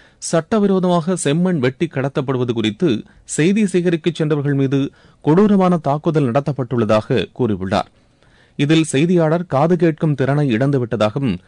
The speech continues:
ஜனநாயகத்தின் நான்காவது தூணைச் சேர்ந்தவர்கள் மீது நடத்தப்பட்ட இத்தாக்குதல் கண்டிக்கத்தக்கது என்றும் தெரிவித்துள்ளார்.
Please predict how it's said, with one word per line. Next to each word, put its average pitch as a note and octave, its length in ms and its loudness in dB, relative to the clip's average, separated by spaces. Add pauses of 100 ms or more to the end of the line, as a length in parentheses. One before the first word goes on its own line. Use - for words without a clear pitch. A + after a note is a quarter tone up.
(360)
ஜனநாயகத்தின் F#3 720 2
நான்காவது F3 540 2
தூணைச் E3 300 0
சேர்ந்தவர்கள் D3 480 -2
மீது C#3 240 0
நடத்தப்பட்ட C#3 540 -2
இத்தாக்குதல் A#2 680 0 (280)
கண்டிக்கத்தக்கது E3 840 0
என்றும் B2 460 0
தெரிவித்துள்ளார். G2 640 -2